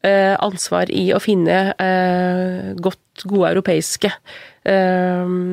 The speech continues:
samarbeid for å, eh, løse det. Hvis vi bare ser på Sverige og Danmark nå, så er det nå en helt annen situasjon enn det var for et par år siden. Eh, men ja,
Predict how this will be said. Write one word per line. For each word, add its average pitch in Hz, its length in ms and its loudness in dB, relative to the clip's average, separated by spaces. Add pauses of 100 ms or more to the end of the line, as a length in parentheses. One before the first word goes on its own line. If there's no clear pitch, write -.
(200)
samarbeid 185 540 0
for 180 180 0
å, 175 460 0 (260)
eh, 185 320 -4
løse 190 320 2
det. 190 100 4
Hvis 185 140 -4
vi 180 80 -2
bare 180 160 0
ser 175 100 0
på 185 140 -4
Sverige 165 540 0
og 175 100 2
Danmark 160 460 0
nå, 180 160 2 (380)
så - 200 0
er 160 60 0
det 180 160 -2 (280)
nå 175 220 2
en 185 80 0
helt 165 340 -6
annen 165 140 2
situasjon 160 420 -4
enn 165 120 2
det 170 100 0
var 156 140 0
for 165 260 0 (680)
et 170 140 -4
par 156 180 0
år 156 140 2
siden. 247 240 0 (500)
Eh, 190 840 2 (160)
men 208 800 4 (1080)
ja, 226 220 4